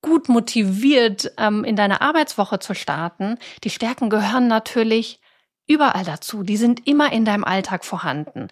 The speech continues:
Sowohl bei der Arbeit als auch natürlich, ähm, in deinem sonstigen Alltag. Und von daher lohnt es sich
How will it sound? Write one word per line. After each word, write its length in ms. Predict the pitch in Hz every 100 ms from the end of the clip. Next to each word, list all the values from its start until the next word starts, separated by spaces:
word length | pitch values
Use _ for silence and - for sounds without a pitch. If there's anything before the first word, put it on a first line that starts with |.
| -
Sowohl 560 | - 214 214 349 392 320 -
bei 120 | - 202
der 160 | 196
Arbeit 480 | - 190 208 214 -
als 240 | 233 262
auch 160 | - -
natürlich, 720 | 240 226 - 247 233 240 233 - - - -
ähm, 320 | 233 233 233 -
in 100 | 254
deinem 200 | 247 240
sonstigen 480 | 247 302 - 185 151
Alltag. 560 | 151 143 - - - _ - -
Und 140 | 202
von 160 | - 175
daher 460 | 170 208 220 233 - _ _ _ _ _ _
lohnt 380 | 226 220 262 269
es 180 | 233 -
sich 300 | 240 240